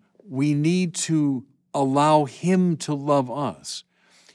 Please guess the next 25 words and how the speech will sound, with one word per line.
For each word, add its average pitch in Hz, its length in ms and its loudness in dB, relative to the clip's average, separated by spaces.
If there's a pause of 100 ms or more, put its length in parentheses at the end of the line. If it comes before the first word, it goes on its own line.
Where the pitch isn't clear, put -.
(280)
That's - 140 -10
an 285 80 0
important 220 340 -4
thing, 190 160 2
everybody, 123 360 -2
in 113 60 0
the 107 80 -2
spiritual 117 420 -2
life, 104 200 -2
I 104 140 -8
think. 95 320 -10 (380)
You 151 80 0
know, 131 260 4 (100)
yes, 156 320 2
we 147 80 0
should 135 200 -2
love 131 200 2
the 127 60 -2
Lord. 123 320 2
We 107 80 -4
hear 143 160 -2
that 131 100 0
all 113 120 0
the 104 100 -6
time. 117 240 -4